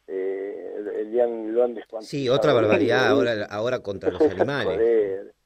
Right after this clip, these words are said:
Speaker 1: déjate de joder. ¿Y es porque en el casco la policía funciona, funciona, entonces se te van para las partes aledañas, la gente está provista, estaba volviendo,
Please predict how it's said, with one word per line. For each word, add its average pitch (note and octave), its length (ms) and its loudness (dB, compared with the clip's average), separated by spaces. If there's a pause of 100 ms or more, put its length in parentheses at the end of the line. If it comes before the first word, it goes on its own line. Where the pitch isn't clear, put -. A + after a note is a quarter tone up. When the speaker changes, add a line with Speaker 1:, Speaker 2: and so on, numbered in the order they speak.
(340)
Speaker 1:
déjate - 340 0
de F2+ 80 -4
joder. G#2+ 440 2
¿Y C#3 180 4
es E3+ 80 6
porque C#3+ 540 4 (400)
en A2+ 160 -4
el - 120 0
casco G#2+ 540 4 (300)
la G#2 100 -4
policía A2+ 640 4
funciona, D3 720 6 (540)
funciona, C3 840 4
entonces B2 560 -2
se C#3 80 -4
te A#2+ 120 0
van A#2+ 200 0
para A2 340 -2 (260)
las G#2+ 160 -10
partes B2 300 -4
aledañas, C3 600 6
la A2+ 80 -6
gente A#2+ 280 -6
está A#2+ 200 -6
provista, D#3 360 0
estaba D3 280 8
volviendo, B2+ 580 4